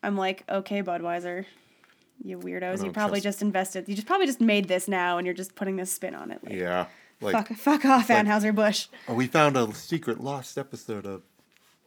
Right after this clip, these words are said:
Speaker 2: insert episode here."
Speaker 1: Yeah.
Speaker 2: Yeah. Anyway. Or found footage films.
Speaker 1: Yeah.
Speaker 2: Like Apollo eighteen. Uh, <laughs>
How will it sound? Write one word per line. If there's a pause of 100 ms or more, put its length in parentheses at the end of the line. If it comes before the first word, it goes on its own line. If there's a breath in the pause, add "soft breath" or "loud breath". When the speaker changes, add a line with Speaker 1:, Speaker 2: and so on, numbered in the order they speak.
Speaker 2:
insert
episode
here."
Speaker 1:
Yeah. (400)
Speaker 2:
Yeah. (220)
Anyway. (800 loud breath)
Or
found
footage
films.
Speaker 1:
Yeah.
Speaker 2:
Like
Apollo
eighteen. (240)
Uh, (300)
<laughs>